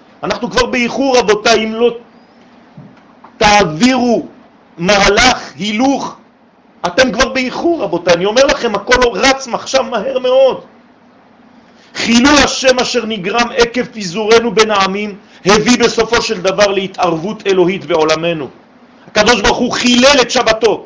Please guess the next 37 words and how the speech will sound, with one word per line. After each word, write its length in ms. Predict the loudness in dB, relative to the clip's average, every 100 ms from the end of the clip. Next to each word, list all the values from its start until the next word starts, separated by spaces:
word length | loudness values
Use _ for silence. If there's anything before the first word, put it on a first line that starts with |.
| -16
אתם 120 | -10
זוכרים? 300 | -8 -4 -6 -6 -20 _ _ _ _ _ _ _ -20 -8 0
כדי 260 | 2 4
לקדש 500 | 2 2 2 2 0
את 100 | -4
שמו 220 | -4 -2
המחולל. 500 | -2 -4 -8 -6 -6 -8 _ _ _ -2
הוא 100 | 2
היה 120 | 2
צריך 280 | 2 -4 -2
לחלל 380 | -2 2 2 2
שבת, 400 | 0 2 2 0
כי 80 | -4
הוא 100 | -2
בשבת, 520 | -2 -2 -2 -2 -4
הקדוש 340 | -8 -6 -6
ברוך 260 | -6 -8 -6
הוא. 200 | -12 -12 -18 _ _ -8
הוא 120 | 0
ירד 380 | 2 2 2 2
לעולמנו, 520 | 4 4 4 0 -4 -2
הוא 80 |
יצא 360 | -2 -2 -2 2
מהשבת 540 | 0 0 -4 -2 -2 -2
שלו, 300 | -6 -8 -8
כי 100 | -8
הוא 180 | -2 2
ראה 260 | 2 2
שאם 640 | 0 0 0 -2 -10 -4 -2
הוא 140 | 0
לא 100 | 2
יוצא, 440 | 2 2 0 -6 -6 -8 _ _ _ _ _ _ _ _ _ _ _ _ -2
זה 120 | -2
פיקוח 360 | 0 0 0
נפש. 480 | 2 0 0 -4 -2
העולם 320 | 0 0 0
הזה, 240 | -2 -2